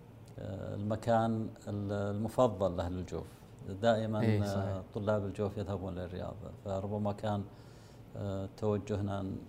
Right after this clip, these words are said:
Speaker 1: نذهب إلى مدينة ساحلية، إلى جدة.
Speaker 2: مم.
Speaker 1: آه، ل-، ربما للتغيير أو لأن الجامعة كانت، آه،
Speaker 2: في،
Speaker 1: برامجها جاذبة.
Speaker 2: في
Speaker 1: نعم.
Speaker 2: تخصص معين كان بالبال؟
Speaker 1: آه، أنا ك-، كنت مقرر عندما ذهبنا أن ألتحق بكلية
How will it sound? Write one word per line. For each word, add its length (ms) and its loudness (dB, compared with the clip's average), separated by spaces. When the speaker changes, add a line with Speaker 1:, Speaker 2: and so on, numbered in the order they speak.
Speaker 1:
نذهب 360 -2
إلى 140 -2
مدينة 360 -2
ساحلية، 680 -4
إلى 140 -4
جدة. 400 -6
Speaker 2:
مم. 320 2
Speaker 1:
آه، 460 -4
ل-، 480 -4
ربما 300 2
للتغيير 500 2
أو 160 6
لأن 240 6
الجامعة 640 8
كانت، 560 -2
آه، 260 2
Speaker 2:
في، 60 4
Speaker 1:
برامجها 480 8
جاذبة. 500 2
Speaker 2:
في 80 8
Speaker 1:
نعم. 100 6
Speaker 2:
تخصص 480 2
معين 400 2
كان 200 4
بالبال؟ 220 6
Speaker 1:
آه، 300 8
أنا 180 10
ك-، 520 4
كنت 300 0
مقرر 600 8
عندما 440 2
ذهبنا 640 2
أن 180 -2
ألتحق 480 -2
بكلية 520 -2